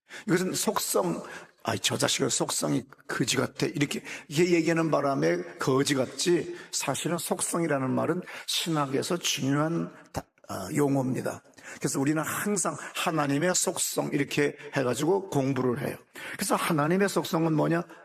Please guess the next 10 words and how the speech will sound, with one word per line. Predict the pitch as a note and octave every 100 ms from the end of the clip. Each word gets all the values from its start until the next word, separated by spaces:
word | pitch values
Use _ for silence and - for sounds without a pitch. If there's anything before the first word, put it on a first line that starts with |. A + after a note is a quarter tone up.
| - _ _
아모스는 | - G3 C#3+ D3 - D3 B2 C#3+ - - -
공의로운 | A2+ B2 C3 C#3 C#3+ D#3+ F#3+
하나님, | F#3 D#3+ D3 C3 G2 - - -
정의로운 | - - C3 C#3 D#3 E3 G3
하나님이라고 | E3 D3 C3 B2+ - B2
강조했어요. | C3+ - C3 A#2+ - - - - - _ _ _ _ _ - - -
호세아는 | F#3+ - E3 C3+ D3+ F#3+
사랑이라고 | - - C3 D3 E3+ F#3+ D3+ B2
그랬어요. | A#2+ - - - - _ _ _
이사야는 | F#3 E3+ F3 F3+ F3+ C#3+ C#3+ F#3